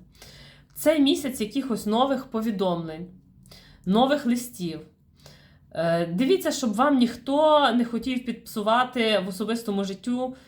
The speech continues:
житті репутацію. Через те, що от лист і оця змія, вони трохи так, знаєте,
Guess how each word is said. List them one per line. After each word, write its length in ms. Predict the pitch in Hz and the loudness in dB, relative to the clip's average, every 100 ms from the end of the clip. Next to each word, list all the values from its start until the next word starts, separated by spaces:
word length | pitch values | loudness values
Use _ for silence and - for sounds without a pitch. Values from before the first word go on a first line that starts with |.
| _ - 175 | _ -12 -6
житті 480 | 180 208 254 262 226 | -4 -2 0 2 2
репутацію. 880 | 208 247 233 233 180 165 - 147 - | 0 -2 -4 0 0 0 -8 -16 -12
Через 280 | - 190 - | -8 -8 -4
те, 180 | 220 | -6
що 260 | 220 - 196 | -6 -6 -4
от 200 | 202 196 | -4 -4
лист 400 | 185 262 254 - 147 | -4 -4 -6 -10 -10
і 240 | 185 185 | -4 -2
оця 320 | 180 180 202 | -2 -2 -2
змія, 400 | 190 202 214 269 | -2 0 0 0
вони 240 | 226 202 220 | 0 -2 -4
трохи 340 | 214 202 208 | -4 -6 -8
так, 280 | 208 170 165 | -8 -6 -6
знаєте, 580 | 180 247 269 - 170 | -6 -6 -6 -8 -10